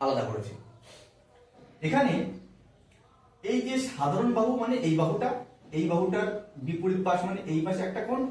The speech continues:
এই পাশে একটা কোণ, এই যে দুটো কোণ, এই দুটো কোণকেই কিন্তু আমরা বলবো সন্নিহিত কোণ। তোমাদের যদি ছবি আঁকতে বলে এই ছবিটা এঁকে দেবে। এবার এতক্ষণ ধরে আমরা কোণ সম্পর্কে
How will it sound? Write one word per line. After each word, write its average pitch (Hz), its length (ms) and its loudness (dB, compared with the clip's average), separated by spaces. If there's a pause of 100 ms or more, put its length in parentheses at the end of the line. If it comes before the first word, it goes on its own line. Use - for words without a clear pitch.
এই 143 100 2
পাশে 139 220 -2
একটা 107 180 -8
কোণ, 101 120 -8 (560)
এই 247 100 0 (100)
যে - 80 -4 (100)
দুটো 190 160 0 (100)
কোণ, 180 140 2 (460)
এই 180 160 4
দুটো 175 240 0
কোণকেই 160 380 0
কিন্তু 170 200 -2
আমরা 139 200 -2
বলবো 135 180 -4 (100)
সন্নিহিত 135 380 0 (100)
কোণ। 101 100 -8 (140)
তোমাদের 165 260 2
যদি 180 180 4
ছবি 190 200 2
আঁকতে - 220 0
বলে 226 140 0 (400)
এই 156 120 0
ছবিটা 208 260 0 (400)
এঁকে 165 180 2
দেবে। 104 160 2 (580)
এবার 214 220 2
এতক্ষণ 254 380 0
ধরে 240 120 2 (100)
আমরা 240 140 0 (140)
কোণ 220 120 0 (140)
সম্পর্কে 240 400 0